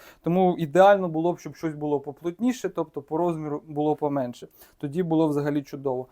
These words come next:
По замірам один і вісім ампера, з тим, що баночка на чотири тисячі, в принципі, як я розраховував, дві години має пропрацювати. По температурі не більше, не менше, прям чудово. На вулицю чисто так в ній, звісно, не вийдеш,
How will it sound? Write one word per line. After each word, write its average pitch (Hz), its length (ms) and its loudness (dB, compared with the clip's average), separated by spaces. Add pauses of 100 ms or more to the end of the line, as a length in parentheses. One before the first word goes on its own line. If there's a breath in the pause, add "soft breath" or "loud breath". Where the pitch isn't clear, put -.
(200 soft breath)
По 208 160 2
замірам 214 580 2
один 175 380 -2
і 165 60 0
вісім 160 360 -6
ампера, 190 480 6
з - 80 -16
тим, 170 160 -6
що 160 140 -8
баночка 151 440 -4
на 147 100 -8
чотири 226 420 -6
тисячі, 214 500 -8
в 175 40 -12
принципі, 170 460 -8
як 160 220 -2
я 143 120 -4
розраховував, 151 720 -2
дві 165 140 -4
години 156 400 -2
має 139 280 2
пропрацювати. 135 840 -8 (460 loud breath)
По 180 100 -2
температурі 208 840 -2
не 175 140 -4
більше, 175 380 -10
не 165 120 -6
менше, 180 380 -4
прям 156 260 -4
чудово. 139 440 -6
На 170 120 0
вулицю 196 420 2
чисто 170 340 -8
так 147 300 2
в - 20 -8
ній, 151 200 -4
звісно, 151 380 -12
не 185 160 -4
вийдеш, 226 480 -4